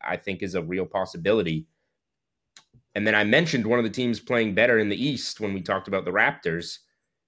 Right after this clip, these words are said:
is the Magic. Magic over thirty-six and a half wins, minus one twenty, one unit. Orlando started five and twenty last year and then finished the season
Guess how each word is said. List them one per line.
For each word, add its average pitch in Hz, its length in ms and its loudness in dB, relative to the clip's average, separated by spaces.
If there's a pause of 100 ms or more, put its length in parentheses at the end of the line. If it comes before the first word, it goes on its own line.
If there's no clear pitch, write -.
(140)
is 107 160 -2
the 95 80 -4
Magic. 104 440 0 (920)
Magic 113 400 0
over 139 180 6
thirty-six 139 560 2
and 135 80 2
a 120 40 2
half 127 240 0
wins, 110 340 0
minus 101 360 0
one 120 160 0
twenty, 104 440 -4 (560)
one 98 240 0
unit. 113 320 2 (1200)
Orlando 135 380 8
started 143 360 4
five 127 440 4
and 135 160 2
twenty 131 320 2
last 80 380 -2
year 80 260 -6 (1600)
and 113 140 2
then 127 100 4
finished 135 300 2
the 117 80 -8
season 107 540 -4